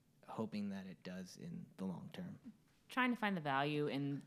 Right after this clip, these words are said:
Speaker 2: if you don't get the job or the thing that you really want, because there's been lots of stuff that we've really wanted that seemed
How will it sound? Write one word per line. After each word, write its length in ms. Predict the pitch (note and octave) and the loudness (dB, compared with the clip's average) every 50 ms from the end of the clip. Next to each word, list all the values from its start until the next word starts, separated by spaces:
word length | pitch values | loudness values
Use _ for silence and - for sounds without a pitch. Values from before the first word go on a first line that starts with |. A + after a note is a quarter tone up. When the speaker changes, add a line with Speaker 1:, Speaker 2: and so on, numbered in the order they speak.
| - | -4
Speaker 2:
if 260 | - D#3+ C#3+ - - E3 | -2 -2 -2 -2 -2 -2
you 60 | D#3 | 0
don't 260 | C#3+ D#3 C#3 C#3 E3 | 2 4 4 4 4
get 140 | - F3+ E3+ | 2 2 2
the 60 | - | 2
job 480 | F3 - F#3 F3+ F#3 F#3+ F#3+ G3 F#3 - | 4 8 10 10 12 12 12 10 10 8
or 240 | - A#2 D#3 D3+ D3+ | 6 6 8 6 6
the 140 | D3 - C#3 | 4 0 -2
thing 280 | - - E3 D3 D3 | 2 4 6 6 8
that 120 | D3 D3 - | 6 6 4
you 220 | D3+ D3+ C#3+ C3+ C3 C3+ | 4 4 4 2 4 6
really 300 | C#3+ C#3+ D3 C#3+ D3 D3 | 10 10 12 12 12 10
want, 300 | C3+ C#3+ C3+ C#3+ D#3 C3 | 10 10 8 8 8 6
because 280 | - - D#3+ D3+ C#3 - | 6 6 6 6 8 8
there's 200 | E3 E3+ F3 - | 8 8 8 10
been 200 | G#3 G#3 G#3 F#3+ | 10 10 12 12
lots 280 | F3 F#3+ B3 C4+ - | 12 12 10 10 8
of 60 | A#3 | 4
stuff 340 | G3 - - - - - - - - - - - - - - - | 2 4 2 0 0 0 -4 -12 -16 -20 -18 -18 -18 -18 -2 4
that 100 | - D#3+ | 6 8
we've 200 | D#3 D#3+ D#3+ C#3+ D3 C#3+ C3+ C3+ C#3 D3+ | 10 10 8 8 4 0 -4 -2 6 10
really 420 | E3+ F3+ E3+ F3+ F#3+ F3 D#3 C#3+ | 12 12 12 12 12 12 12 8
wanted 540 | B2+ B2 C3+ C3+ C#3+ D#3 D#3 C#3 B2+ B2+ B2 | 6 4 6 6 8 8 8 6 4 2 2
that 140 | C#3+ - - | 0 0 0
seemed 320 | - E3+ F3+ E3+ D#3+ | 2 2 4 4 2